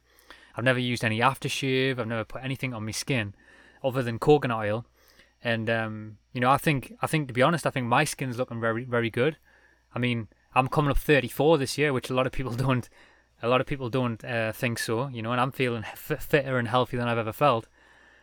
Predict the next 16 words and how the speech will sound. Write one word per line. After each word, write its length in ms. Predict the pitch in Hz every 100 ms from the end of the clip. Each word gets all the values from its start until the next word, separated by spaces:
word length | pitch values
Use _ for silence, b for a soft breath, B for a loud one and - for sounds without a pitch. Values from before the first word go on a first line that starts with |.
| -
And 80 | 120
I'm, 260 | 131 127
I'm 200 | 127 143
looking 260 | 147 135 123
to, 120 | 139
when 140 | 123
I 40 | 123
look 160 | 117
fifty, 360 | - 156 - 160
to 80 | 123
look 140 | 123
like 140 | 120 110
a 40 |
baby 280 | 117 131 160
still, 280 | - 117 107
me. 280 | 147 117